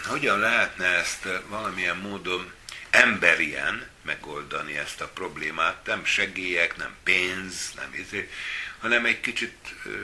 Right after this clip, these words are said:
azért mondtam, hogy emberien, hogy a lelkét a dolognak próbáljuk megfogni, és próbáljuk a kreativitását, minden emberben meglévő önmegvalósítást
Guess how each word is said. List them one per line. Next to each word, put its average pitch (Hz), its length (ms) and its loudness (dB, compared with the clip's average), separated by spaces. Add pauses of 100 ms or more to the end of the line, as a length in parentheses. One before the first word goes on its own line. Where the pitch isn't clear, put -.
(140)
azért 101 300 -2
mondtam, 95 240 -6
hogy 90 120 -4
emberien, 90 640 -2
hogy 90 200 -12 (300)
a 95 360 -6
lelkét 95 920 2
a 78 220 -6 (100)
dolognak 78 720 -6
próbáljuk 78 540 -4
megfogni, 80 560 -4
és 80 260 0 (400)
próbáljuk 101 460 2
a - 140 -4
kreativitását, 78 1400 2
minden 104 460 2
emberben 85 720 2
meglévő 80 920 -2 (300)
önmegvalósítást 76 1900 2